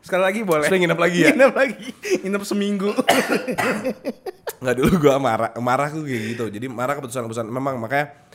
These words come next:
Speaker 2: kenapa sekarang konsepnya adalah, eh, jangan mengambil keputusan ketika lu lagi marah.
Speaker 1: Mm-hmm.
Speaker 2: Gue sekarang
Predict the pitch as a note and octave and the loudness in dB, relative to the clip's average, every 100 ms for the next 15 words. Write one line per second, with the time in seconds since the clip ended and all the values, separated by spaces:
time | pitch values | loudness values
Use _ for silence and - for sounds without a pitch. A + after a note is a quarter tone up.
0 | _ _ C#3 C#3 E3 E3 C#3 D3+ C#3+ B2 | _ _ -2 0 0 -2 -2 -2 -4 -4
1 | C3+ C3 F#2+ G#2+ C3 - G#2 F#2+ G2 F#2 | -4 -2 -2 -2 -4 -6 -6 -4 -4 -4
2 | G#2+ B2 A#2 G2 F2+ G#2 A#2 G2 F2+ F2+ | -6 -4 -4 -6 -8 -8 -8 -8 -8 -8
3 | F2 F2+ F2 E2+ - _ A#2+ A#2+ F#2 E2 | -8 -8 -10 -12 -18 _ -10 -10 -10 -14
4 | D#2+ - - G#2 D3+ D#3+ C3+ C3 | -20 -20 -16 -2 0 2 0 0